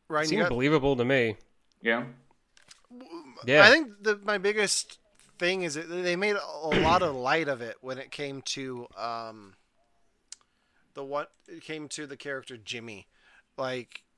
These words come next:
Speaker 1: Colin Farrell spends a lot of time asking him, like, w-, it, all, like, he has a weird amount of trivia about little people who have offed themselves.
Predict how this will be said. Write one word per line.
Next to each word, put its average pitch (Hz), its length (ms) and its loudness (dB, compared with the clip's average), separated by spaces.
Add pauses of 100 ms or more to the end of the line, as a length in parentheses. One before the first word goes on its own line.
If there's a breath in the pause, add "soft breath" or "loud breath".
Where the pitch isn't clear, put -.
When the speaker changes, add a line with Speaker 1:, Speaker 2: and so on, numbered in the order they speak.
(440)
Speaker 1:
Colin 175 240 4
Farrell 175 220 4
spends 160 220 -4
a 143 40 0
lot 143 180 0
of 147 100 -8
time 139 260 0
asking 135 400 -8
him, 131 80 -10
like, 123 320 -14 (1080)
w-, 185 140 -20 (140)
it, 175 180 4 (100)
all, 160 320 2
like, 170 140 -2
he 190 320 -2
has 220 120 4
a 190 80 2
weird 170 360 2
amount 170 300 2
of 147 60 -6
trivia 151 280 -2
about 123 400 -6
little 143 200 -6
people 147 300 -4
who 120 60 -12
have 113 140 -14 (220)
offed 123 220 -10
themselves. 92 600 -12